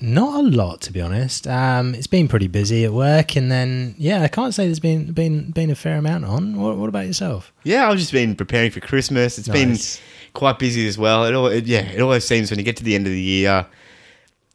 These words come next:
Speaker 2: you know that Christmas is coming, you know that everything's gonna shut down, and you've just gotta get there. And so I
Speaker 1: Mm.
Speaker 2: honestly feel like it was only yesterday that we recorded the last episode, because the last
Speaker 1: Mm.
Speaker 2: couple of weeks have just gone so quick.
Speaker 1: Mm, mm, mm.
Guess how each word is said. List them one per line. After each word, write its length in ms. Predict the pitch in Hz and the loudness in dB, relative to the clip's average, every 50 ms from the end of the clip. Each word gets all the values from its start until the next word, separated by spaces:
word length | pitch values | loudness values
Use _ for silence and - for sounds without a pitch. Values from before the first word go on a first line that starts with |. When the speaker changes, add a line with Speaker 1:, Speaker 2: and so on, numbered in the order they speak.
| _ _ - | _ _ -4
Speaker 2:
you 160 | 98 95 92 | -2 0 2
know 240 | 92 101 101 104 104 | 4 4 4 4 2
that 200 | 95 98 - - | 2 0 -2 -2
Christmas 360 | - 113 101 - 101 90 - | -4 -4 -4 -4 -6 -8 -8
is 140 | 90 - - | -6 -6 -4
coming, 600 | - 120 117 117 113 110 107 104 104 104 104 101 - - _ - | 0 0 2 2 2 2 2 0 0 -4 -6 -8 -14 -20 _ -8
you 120 | 92 107 | -4 -2
know 80 | 101 98 | 0 0
that 80 | 98 98 | 0 0
everything's 240 | 95 101 98 92 | 0 -2 -2 -4
gonna 160 | - 107 98 90 | -4 -4 -4 -4
shut 240 | - - 98 90 | -2 -4 -4 -4
down, 420 | - 101 95 95 95 95 95 95 90 | -4 -2 0 0 0 0 0 -2 -4
and 380 | 90 92 90 87 87 92 95 - _ _ _ _ _ _ _ _ _ _ _ _ - - | -4 -6 -4 -6 -6 -8 -12 -16 _ _ _ _ _ _ _ _ _ _ _ _ -12 -10
you've 140 | 98 95 90 | -8 -6 -4
just 200 | - 95 - - | -4 -4 -2 -2
gotta 160 | 98 87 90 | -2 -2 -2
get 300 | 85 - 98 90 - - | -2 -4 -4 -4 -4 -8
there. 260 | 92 85 82 - - - _ _ _ _ - | -10 -8 -8 -10 -12 -18 _ _ _ _ -12
And 160 | 101 98 92 87 | -10 -10 -8 -6
so 140 | - - 95 92 92 87 | -4 -2 -2 -2 -2 -2
I 200 | 95 107 117 113 | -2 -2 -2 -2
Speaker 1:
Mm. 220 | 107 104 101 95 85 - - - - | -2 -4 -6 -8 -8 -12 -14 -10 -4
Speaker 2:
honestly 360 | 117 131 143 135 - 123 113 | -2 0 0 0 0 0 -2
feel 180 | - - 110 104 | 0 0 0 0
like 140 | 101 95 | 0 0
it 60 | 104 104 | 0 0
was 120 | 98 98 | 0 2
only 160 | 101 95 95 | 2 2 2
yesterday 460 | 92 90 92 95 - - 104 95 90 | 2 2 0 0 0 0 0 2 2
that 100 | 90 90 | 0 -2
we 60 | 82 87 | -2 -4
recorded 500 | 87 90 - - 101 92 92 95 87 82 | -6 -6 -6 -2 -2 -2 -2 -2 -4 -6
the 80 | - | -8
last 300 | 92 90 87 90 - - | -6 -6 -6 -6 -4 -4
episode, 420 | 101 98 104 - - 90 80 - - | -4 -4 -4 -4 -4 -4 -4 -6 -10
because 240 | - - - - | -12 -12 -10 -8
the 60 | - 90 | -4 -2
last 360 | 92 92 90 - - - - 120 | -2 -2 -2 -4 -4 -2 0 0
Speaker 1:
Mm. 480 | 120 120 123 123 123 120 117 110 98 85 - _ | 2 2 2 2 2 2 2 0 -2 -4 -8 _
Speaker 2:
couple 280 | - - 110 110 - 107 | -6 -4 -4 -4 -2 0
of 40 | 101 | 2
weeks 180 | 104 104 - | 2 0 0
have 80 | - 104 | -2 -4
just 180 | - 95 90 - | -4 -4 -4 -4
gone 200 | - 98 92 - | -4 -4 -4 -4
so 160 | - 87 90 | -6 -8 -8
quick. 320 | - - - 117 - - | -10 -8 -4 0 0 0
Speaker 1:
Mm, 400 | 123 123 123 123 117 110 101 85 90 | 0 0 0 -2 -2 -2 -4 -4 -6
mm, 40 | 104 | -6
mm. 540 | 117 123 120 113 107 110 120 120 117 107 | -4 -4 -2 -2 -2 -2 -2 -2 -2 -4